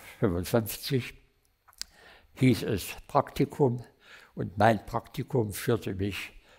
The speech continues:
im Sommer fünfundfünfzig an das Bach-Archiv. Und dort habe ich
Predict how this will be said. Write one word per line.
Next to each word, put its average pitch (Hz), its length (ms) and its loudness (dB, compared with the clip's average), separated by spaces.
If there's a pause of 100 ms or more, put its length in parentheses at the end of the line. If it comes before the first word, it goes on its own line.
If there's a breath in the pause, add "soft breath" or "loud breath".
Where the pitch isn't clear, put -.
im 87 220 -6
Sommer 104 400 2
fünfundfünfzig 95 1000 -4 (300 loud breath)
an 101 120 -2
das 92 220 -6
Bach-Archiv. - 880 -2 (360 loud breath)
Und - 180 -10
dort 104 200 -2
habe 98 180 0
ich 90 220 -6